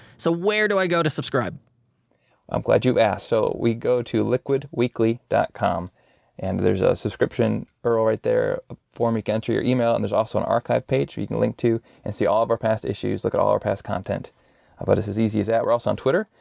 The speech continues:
Speaker 2: at Liquid Weekly, and, uh, either way, we'll get you on the list.
Speaker 1: liquid weekly dot com, and Matrixify is good. That's our final, final verdict. Matrixify is good. Excellent. Thank you, Carl. I appreciate it.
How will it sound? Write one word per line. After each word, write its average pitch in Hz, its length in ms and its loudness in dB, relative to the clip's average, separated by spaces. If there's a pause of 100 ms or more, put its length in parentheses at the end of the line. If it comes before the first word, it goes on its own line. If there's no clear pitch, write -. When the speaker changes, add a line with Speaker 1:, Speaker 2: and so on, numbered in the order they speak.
(140)
Speaker 2:
at - 200 0
Liquid - 260 0
Weekly, 127 340 0 (420)
and, 90 220 -10
uh, - 220 -6
either 110 240 2
way, 147 180 4
we'll 104 120 -6
get 107 180 -4
you - 60 0
on 110 100 0
the 107 80 0
list. 104 280 -6 (520)
Speaker 1:
liquid 165 540 -2 (160)
weekly 139 480 -4 (100)
dot 135 220 -2
com, 131 400 -2 (240)
and 120 360 0 (100)
Matrixify 123 920 -2
is 120 340 -4 (280)
good. 190 380 -2 (120)
That's 147 200 -2
our 127 80 0
final, 127 400 0 (440)
final 127 240 0
verdict. 131 400 -2
Matrixify 240 580 -2
is 170 100 -2
good. 277 320 -2 (640)
Excellent. 156 560 0 (100)
Thank 214 280 -4
you, 196 80 -2
Carl. 180 240 0
I 170 80 0
appreciate 160 420 0
it. - 120 -4